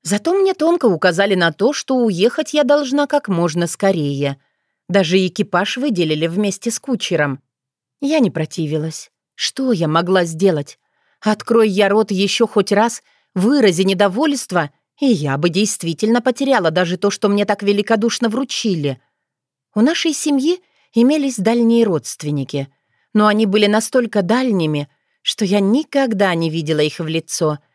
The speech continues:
А жили они и вовсе в другом королевстве. Возможно, они даже не знают о моем существовании. Так что идти мне было некуда, а это графство — хоть какой-то дом. Именно так я думала —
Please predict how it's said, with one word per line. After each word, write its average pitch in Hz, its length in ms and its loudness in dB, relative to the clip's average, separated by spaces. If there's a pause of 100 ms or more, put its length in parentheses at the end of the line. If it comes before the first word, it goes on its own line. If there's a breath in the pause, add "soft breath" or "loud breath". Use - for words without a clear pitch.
(480)
А 233 120 2
жили 277 300 2
они 165 340 0
и - 20 0
вовсе 247 320 -2
в 226 60 -6
другом 247 340 2
королевстве. 233 760 0 (460)
Возможно, 160 800 0
они 165 240 -2
даже 165 260 0
не 180 140 0
знают 165 460 0
о 160 40 0
моем 165 300 0
существовании. 175 1080 -2 (300)
Так 247 200 -2
что 262 220 -2
идти 254 260 -2
мне 208 180 2
было 143 220 0
некуда, 262 640 0 (260)
а 185 160 0
это 214 240 2
графство — 262 680 -2 (320)
хоть - 260 -4
какой-то 269 480 0
дом. 175 320 0 (580)
Именно 226 480 4
так 226 260 -4
я 214 180 0
думала — 190 520 0